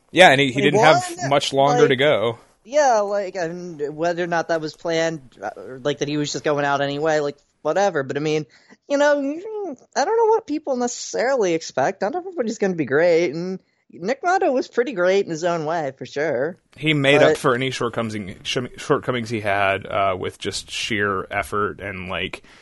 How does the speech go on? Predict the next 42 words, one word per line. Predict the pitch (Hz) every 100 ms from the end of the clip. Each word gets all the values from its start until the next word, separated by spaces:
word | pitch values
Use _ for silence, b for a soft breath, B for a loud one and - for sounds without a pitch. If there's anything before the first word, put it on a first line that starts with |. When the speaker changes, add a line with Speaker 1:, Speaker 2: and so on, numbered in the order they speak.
| B
Speaker 1:
just | - 113 - - - _ _
sadness | - - 101 107 120 131 139 - - - B B B -
<laughs> | - 202 -
and, | 180 - 208 - 160 170 -
and, | 127 123 117
you | 127
know, | 113 107
willingness. | 113 117 113 104 98 92 - -
And | 76 107
I | 104
think | 117 107
that's, | 98 - - - _ 110
uh, | 98 110
part | - 107 120
of | 110
early | 110 117
C | 120
Z | 120 117
W, | 110 135 113
you | 98 98
know, | 165
like | 180 202 247
Speaker 2:
Relatability. | 220 214 196 185 131 120
He's | 202 220
a |
relatable | 175 151 135 151 147 135 123
motherfucker. | 113 120 - - 131 120
Speaker 1:
Yeah, | 127 139 107
for | -
sure, | 113 127 110
for | -
sure. | 104 - 107 95 101
Um, | 101 101 101 -
yeah, | 107
we, | 104 110 -
we | 113
can | 120
all | 117
see | -
a | 113
little, | 107 107 98 101
uh, | 107 95 110